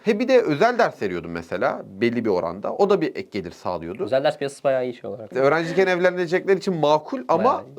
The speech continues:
Speaker 2: iyi.
Speaker 1: e, piyasada çok aşırı cafcaflı değil. İyi bir çevren varsa güzel şeyler olabiliyor. Yoksa bulamıyorsun.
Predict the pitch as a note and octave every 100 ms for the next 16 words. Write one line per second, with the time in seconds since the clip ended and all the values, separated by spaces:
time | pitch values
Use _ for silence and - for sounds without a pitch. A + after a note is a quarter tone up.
0 | C#3 B2+ - D#3+ E3 G3 G3 F#3+ - F#3
1 | F#3 D3 B2+ - F#2 - A2+ G#3+ D#4+ _
2 | E3 F3 E3+ F3+ D#3+ _ _ - D3 C#3
3 | C3+ C3+ A#2 - F3+ D#4+ D3+ C3 D3 C#3+
4 | C3+ A2 G2 F2+ E2 B2 F3 E3 - -
5 | E3+ D#3+ - - A#2+ C3+ G2+ - - -